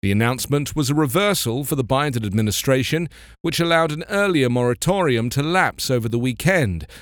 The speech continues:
after saying a Supreme Court ruling prevented an extension. That ripped open a dramatic split between the White House and progressive Democrats, who insisted the administration do more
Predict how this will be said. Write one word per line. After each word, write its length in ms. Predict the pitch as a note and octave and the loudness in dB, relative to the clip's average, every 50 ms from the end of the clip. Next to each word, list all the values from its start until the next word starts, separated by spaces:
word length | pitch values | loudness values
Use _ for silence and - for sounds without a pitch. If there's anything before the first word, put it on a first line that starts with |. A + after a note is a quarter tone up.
| - - - | -20 -12 -8
after 240 | F#2+ E2+ E2 - F#2+ | -6 -4 -4 -4 -4
saying 400 | F2+ - - G#2 G2+ G#2+ A2+ B2 | -2 -2 0 0 0 0 -2 -2
a 60 | A#2+ | -2
Supreme 460 | - - A#2+ G#2 - C#3 C#3 B2 A#2+ A2 | -2 -2 -4 -2 0 0 0 0 0 -2
Court 300 | - B2+ B2+ B2 A2+ G2 | 0 0 0 0 0 0
ruling 500 | A#2+ D3+ F3+ F#3 D#3+ B2 G#2+ G#2 G#2+ G2+ | 2 2 2 2 2 2 0 0 -2 0
prevented 600 | - C#3+ A#2+ D#3 E3+ F3 D#3 - A#2 G#2 F#2+ G#2 | 0 0 2 2 0 0 0 -2 -2 -2 0 0
an 80 | G#2 | -2
extension. 800 | G2+ G2 - - - - D#3+ D#3 D3+ B2+ - - E2+ C#2+ C2+ - - _ _ - - - - - - - - | -2 -2 -4 -4 -2 0 0 0 0 -2 -2 -2 -4 -4 -6 -10 -16 _ _ -20 -20 -20 -18 -18 -14 -6 -2
That 200 | F#2+ F#2+ G2 F#2+ | -2 -2 -2 -2
ripped 280 | G#2 G#2 G2+ G#2 - | -2 -4 -2 0 0
open 320 | A2+ A2+ A#2 G#2 C3+ C3+ C3 | 0 2 2 2 0 0 0
a 20 | |
dramatic 480 | A2 - B2+ C3 C3 B2 - C#3 - - | 2 2 2 2 2 2 0 -2 -4 -4
split 560 | - - - - F#3+ G3 B2+ F2+ - - - | -6 -4 0 0 2 2 0 -2 -4 -8 -8
between 300 | - B2+ C3 D3 C#3+ C#3 | -6 -2 0 2 2 2
the 80 | C#3 | 2
White 300 | D3 E3 G3 G3+ - - | 2 2 2 0 0 -2
House 380 | - B2 A#2 A2+ A#2 A2 - - - - - - - - | 0 0 2 2 2 0 -2 -4 -8 -12 -20 -10 -4 -4
and 160 | D3+ - - | -4 -2 0
progressive 560 | - D#3+ C#3+ G3+ G#3 E3 - - D3 A#2+ G2+ | -2 0 2 2 2 2 2 0 -2 -2 -2
Democrats, 720 | E3 F#3 G3 F#3+ D#3 - - G2+ D#2+ D#2+ - - - - - - - - - - | -2 -2 -2 -2 -4 -2 -2 -2 -2 -2 -4 -6 -6 -6 -8 -12 -20 -12 -4 0
who 80 | G#2 | 0
insisted 500 | G#2 G2+ F#2+ - C#3 A#2+ - - C3+ B2 | 2 2 2 0 0 0 0 -2 -2 -2
the 120 | A#2+ B2+ B2 | 0 0 0
administration 840 | G2 G#2+ B2 B2 A#2 - - - F#3+ G3 F3+ C#3+ - - B2+ A#2+ | 0 0 0 2 0 0 0 0 2 2 2 2 0 0 0 0
do 160 | A2 A#2+ B2+ A#2+ | 2 2 2 2
more 480 | B2 C#3+ F3+ G#3 F#3 B2 F#2 F2+ F#2 | 4 4 4 4 4 2 2 0 -2